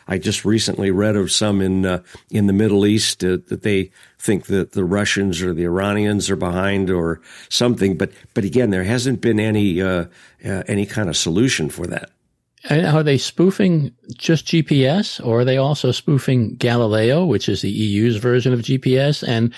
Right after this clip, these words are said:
Speaker 2: uh, glonass, which is the Russian version of that? If they're spoofing, I mean, the Russians, I could see why they might want to spoof G P S, but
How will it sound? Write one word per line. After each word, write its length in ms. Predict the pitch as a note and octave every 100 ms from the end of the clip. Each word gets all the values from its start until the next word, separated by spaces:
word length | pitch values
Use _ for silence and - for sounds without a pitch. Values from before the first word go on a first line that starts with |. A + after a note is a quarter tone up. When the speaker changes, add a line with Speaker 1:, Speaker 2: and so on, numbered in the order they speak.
| - -
Speaker 2:
uh, 200 | B2 A#2
glonass, 640 | A#2+ C3 G#3 D#3+ F2 E2 -
which 180 | G2 -
is 160 | G#2
the 100 | A2+
Russian 340 | A#2 F#3 - A2
version 360 | G2 F#2 G2
of 80 | F2
that? 300 | F#2 E2+ - - - -
If 120 | - -
they're 120 | G#2
spoofing, 480 | - D#3+ - A2 -
I 80 | A#2+
mean, 400 | A#2 A2 G#2+ - _ -
the 120 | A2+
Russians, 360 | B2+ D#3+ B2 G#2+
I 100 | G2+
could 140 | F#2+
see 160 | - A2+
why 140 | G2+
they 120 | G#2
might 240 | G#2+ G2+ G2
want 180 | G2
to 60 | E2+
spoof 300 | - A2 F#2
G 160 | - G#2
P 220 | A2 G2
S, 260 | D#3+ C#3
but 260 | - G#2+